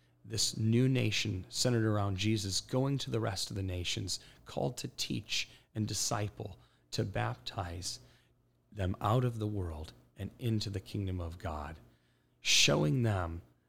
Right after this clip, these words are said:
the necessity of observing everything that Christ commanded. <clears throat> One of the obvious, uh, opportunities of this new nation is to show the world God's intent for humanity.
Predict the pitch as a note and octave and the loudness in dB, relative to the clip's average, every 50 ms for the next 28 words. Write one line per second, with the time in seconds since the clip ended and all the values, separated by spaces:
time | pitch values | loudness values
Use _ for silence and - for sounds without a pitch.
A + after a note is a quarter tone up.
0 | _ _ _ _ _ _ - G2+ F#2+ F#2 F2+ F2+ F#2 - - - - B2+ A#2 - | _ _ _ _ _ _ -20 -16 -10 -6 -6 -4 -2 -2 0 0 0 0 0 -2
1 | - - A2+ - F2+ F2+ F#2+ E2+ F2 F#2+ G2 G2 G#2 F#2+ F#2+ F#2+ - - - A#2 | -2 -2 -2 -2 -2 -2 -2 -4 -2 -2 -2 -2 0 0 0 -2 -4 -2 -2 -2
2 | A2+ A#2+ C3 A#2+ G#2 - - B2 A2 G2 B2 - - - G#2+ G2 F#2 - - - | -2 0 0 -2 -2 -2 -2 -2 -2 -2 -4 -6 -8 -6 -6 -4 -2 -2 -2 -2
3 | - G2+ F2+ E2+ E2 E2 D#2+ - - - _ _ _ _ _ _ _ _ _ _ | -4 -4 -6 -6 -8 -10 -14 -18 -20 -20 _ _ _ _ _ _ _ _ _ _
4 | _ _ _ _ _ _ _ _ _ _ _ _ _ _ _ - E3 D#3 A#2 F#2+ | _ _ _ _ _ _ _ _ _ _ _ _ _ _ _ -2 0 0 0 2
5 | G2 G#2+ C#3+ F#3+ F3 C3+ A2 A2+ - - G#2+ A2+ B2+ A#2+ B2 A2+ G#2+ G2+ - - | 2 4 6 6 4 4 2 -2 -4 -2 -2 -2 0 0 -2 -2 -2 -2 -2 -4
6 | - - - - - _ _ _ _ _ - G2+ F#2 F#2 - - A2 A2+ - - | -4 -6 -12 -20 -20 _ _ _ _ _ -10 -10 -8 -8 -4 -2 0 0 0 -2
7 | G#2+ - - - D3 C#3+ C3 A#2 G#2 - G#2 F#2+ G2 G2+ - - - G#2+ A2 G2+ | -4 -4 -2 0 0 2 2 2 2 0 -2 -2 -2 -2 -2 0 2 2 4 4
8 | F#2+ F#2 F#2 F2 E2 - - - - F#2 - - - _ _ _ - G#2+ - - | 4 2 2 0 0 -2 -2 -2 -4 -8 -10 -14 -20 _ _ _ -4 -4 -2 -2
9 | A2+ - - - - - - C3 C#3 D3 C#3+ C3 B2 A2 G2 F#2+ F2+ D#2+ D#2 D#2 | -2 0 2 2 4 4 4 4 2 2 2 0 0 0 0 -2 -2 -2 -4 -4
10 | D2+ D#2 - - - - _ _ _ _ _ _ _ _ _ _ _ _ - G#2+ | -6 -8 -10 -16 -20 -20 _ _ _ _ _ _ _ _ _ _ _ _ -20 -20
11 | G#2 G2+ G#2+ G2 G2+ G#2 A2 A2 G#2+ G#2 - - - - - - F#2+ F2+ F2 - | -8 -4 -2 -2 0 -2 -2 -4 -4 -6 -8 -10 -12 -16 -20 -20 -20 -20 -10 -8
12 | - - - B2 B2 - - - G#2 - - - G2 F2 F2+ E2+ D#2+ D#2+ D2+ C#2+ | -6 -2 -2 -2 -2 -4 -4 -6 -6 -4 -2 -4 -2 -2 -2 -2 -4 -4 -6 -8
13 | C#2+ C2+ - | -10 -14 -16